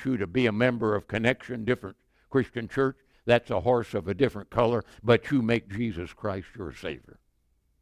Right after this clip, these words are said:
And I mean that. In verse thirty-eight, there is an interesting thing here.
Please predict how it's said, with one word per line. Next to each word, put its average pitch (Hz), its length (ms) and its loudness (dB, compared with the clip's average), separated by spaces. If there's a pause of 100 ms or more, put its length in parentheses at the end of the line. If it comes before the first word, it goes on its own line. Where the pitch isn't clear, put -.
(960)
And 90 140 -8
I 98 160 2
mean 104 280 -4
that. 64 240 -14 (1040)
In 143 220 4
verse 220 520 2 (140)
thirty-eight, 156 840 4 (1040)
there 113 300 4
is 120 320 4
an 110 180 0
interesting 92 720 -2
thing 78 300 -8
here. 90 400 -2